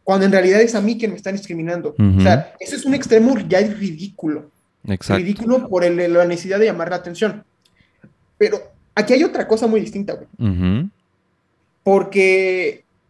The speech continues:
Speaker 1: eh, por el hecho de que a nosotros nos vaya mal en ciertos aspectos de nuestra vida, güey, no significa que esté bien y no significa que no está, que no sea mal visto victimizarse. Te voy a explicar.
Speaker 2: Ok.
Speaker 1: Hay un pedo, güey,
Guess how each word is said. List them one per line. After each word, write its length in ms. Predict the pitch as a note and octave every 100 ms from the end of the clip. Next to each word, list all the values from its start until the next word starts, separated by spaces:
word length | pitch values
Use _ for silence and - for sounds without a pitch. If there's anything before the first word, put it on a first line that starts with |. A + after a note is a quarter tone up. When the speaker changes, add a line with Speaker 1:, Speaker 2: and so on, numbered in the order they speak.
| -
Speaker 1:
eh, 480 | F#3 F3 E3 - -
por 160 | F#3+ G3
el 120 | G3+
hecho 220 | B3 B3
de 140 | C#4 B3+
que 80 | F3+
a 40 |
nosotros 460 | F3+ F3 G#3+ A3 C4+
nos 160 | G3
vaya 260 | F3 F#3+ G3
mal 240 | E3+ F3+
en 140 | F3 E3+
ciertos 300 | G#3 B3 A#3
aspectos 420 | - G3 - A3
de 80 | F3
nuestra 320 | D#3 - D#3+
vida, 300 | D#3+ E3+ F3+
güey, 160 | F3+ G3+
no 120 | A#3
significa 440 | A#3 B3+ A#3+ B3 B3
que 60 | A#3
esté 180 | -
bien 260 | G#3 A3 A3+
y 40 | F#3
no 100 | F#3
significa 560 | A3+ G#3+ G#3+ A3+ A3
que 100 | G3
no 140 | E3+ F#3
está, 480 | F#3 A3+ A3 G#3+ -
que 100 | F3+
no 140 | G3+
sea 200 | G#3+ B3+
mal 240 | G#3 G#3 G3
visto 340 | G#3 - B3
victimizarse. 580 | A#3+ - D#3+ D#3 F3 D3+
Te 60 | F3
voy 60 |
a 20 | F#3
explicar. 280 | D#3+ D#3+ - - - -
Speaker 2:
Ok. 160 | G2 F2+ F#2+ -
Speaker 1:
Hay 140 | A3 C4
un 180 | G4 -
pedo, 280 | C4 C4
güey, 340 | A#3 A#3 A#3+